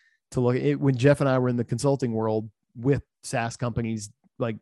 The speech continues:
that's the first thing we would do is we would get the data and then we'd unpack it and we would show our clients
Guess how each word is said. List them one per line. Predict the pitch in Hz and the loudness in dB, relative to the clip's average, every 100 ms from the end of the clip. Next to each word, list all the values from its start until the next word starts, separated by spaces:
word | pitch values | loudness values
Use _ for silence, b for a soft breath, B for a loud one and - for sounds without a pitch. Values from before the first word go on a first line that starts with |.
| - 113 | -16 -2
that's | 131 131 - | 2 2 2
the | 131 | -2
first | - 120 - | -2 -6 -4
thing | 120 113 | -6 -2
we | 110 | -4
would | 104 | -2
do | 127 139 | 0 0
is | 107 101 | 0 0
we | 123 | -2
would | 113 139 _ _ _ _ _ - | -2 -6 _ _ _ _ _ -2
get | 143 - | -2 -2
the | |
data | 117 123 147 110 101 - | -2 4 6 4 2 -2
and | 117 | 2
then | 131 | 6
we'd | 135 | 6
unpack | 113 107 123 127 131 | 4 2 2 2 -2
it | - | -6
and | 123 120 | -6 -2
we | 170 | 0
would | 156 110 | 0 -2
show | - 135 131 160 | 0 2 4 2
our | 139 131 135 | 2 0 0
clients | - 120 123 147 165 - | -4 -6 -4 -4 -6 -8